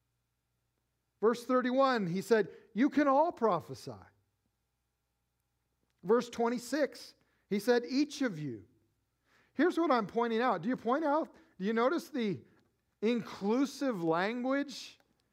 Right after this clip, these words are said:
in verses all throughout chapter fourteen? It's everywhere. Everyone is meant and encouraged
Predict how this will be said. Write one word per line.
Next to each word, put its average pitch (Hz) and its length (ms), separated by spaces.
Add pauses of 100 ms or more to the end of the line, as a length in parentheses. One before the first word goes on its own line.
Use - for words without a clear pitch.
(680)
in 180 240
verses 233 880 (460)
all 247 420
throughout 202 760 (280)
chapter 190 460
fourteen? 190 640 (1080)
It's - 140
everywhere. 285 720 (1400)
Everyone 247 800 (640)
is 202 260
meant 220 580 (220)
and 196 160
encouraged 202 840